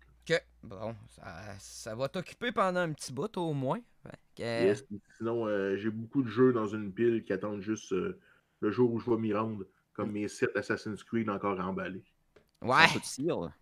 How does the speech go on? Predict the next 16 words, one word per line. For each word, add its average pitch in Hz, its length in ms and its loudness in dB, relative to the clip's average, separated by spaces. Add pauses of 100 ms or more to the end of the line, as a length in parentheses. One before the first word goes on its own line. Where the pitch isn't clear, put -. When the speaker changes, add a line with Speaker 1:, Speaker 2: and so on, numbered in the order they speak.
Speaker 1:
<laughs> 330 640 0
Tout 202 180 4
seal. 160 640 2
Hey, 151 140 2
tu - 120 -12
vas-tu 117 220 -2
aller 131 180 0
péter 131 360 -2
le 123 80 -2
seal, 139 340 -6
faire 120 240 -4
capoter 113 440 -6
Speaker 3:
Ah, 135 40 -6
Speaker 1:
des 120 80 -2
Speaker 3:
non. - 60 -6
Speaker 1:
collectionneurs ? - 840 -4